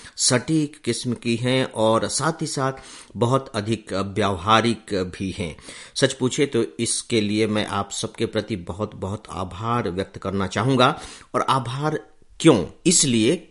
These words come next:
क्योंकि जब आप वक्ता के कामों में अपनी भागीदारी या रुचि दिखाने लगते हैं किसी भी तरीके से, तो सच पूछिए तो जो स्पीकर होता है,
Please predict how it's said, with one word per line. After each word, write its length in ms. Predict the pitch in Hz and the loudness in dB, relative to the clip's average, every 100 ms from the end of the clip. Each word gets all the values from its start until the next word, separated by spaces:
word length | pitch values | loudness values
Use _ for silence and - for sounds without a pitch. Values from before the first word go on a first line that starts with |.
| - | 4
क्योंकि 480 | 143 135 139 107 90 | 4 4 0 -2 2
जब 380 | 175 208 196 - | 2 2 0 -2
आप 400 | 117 110 110 - 117 | 2 2 2 -4 -2
वक्ता 800 | 104 95 - - - 185 170 165 - | 0 2 0 -2 -4 2 2 2 -2
के 200 | 135 139 | 2 2
कामों 520 | 135 107 117 127 131 | 2 -2 2 2 2
में 320 | 123 123 120 | 2 2 2
अपनी 300 | - 95 120 | -2 -2 0
भागीदारी 880 | 107 - 98 101 98 101 120 131 123 | -2 -2 -6 -4 0 2 2 2 2
या 140 | 113 104 | 2 2
रुचि 400 | 104 120 - 120 | 0 -2 -2 0
दिखाने 540 | 101 - 101 120 127 | -2 0 2 4 4
लगते 360 | 104 - - 95 | 2 -2 -6 -4
हैं 140 | 95 | -2
किसी 300 | 123 135 151 | 0 4 4
भी 100 | 113 | 2
तरीके 440 | 107 95 95 87 | 0 0 0 0
से, 260 | 104 147 180 - - - - - | 4 6 6 2 -14 -14 -18 -6
तो 80 | 110 | -2
सच 220 | - 175 | 0 0
पूछिए 380 | - 139 131 147 | 0 -2 0 -2
तो 120 | 135 | 0
जो 180 | 110 104 | 0 0
स्पीकर 640 | - - - 196 214 190 | 0 -4 -2 -2 0 0
होता 340 | 143 117 110 110 | 2 2 4 4
है, 280 | 107 107 | 4 2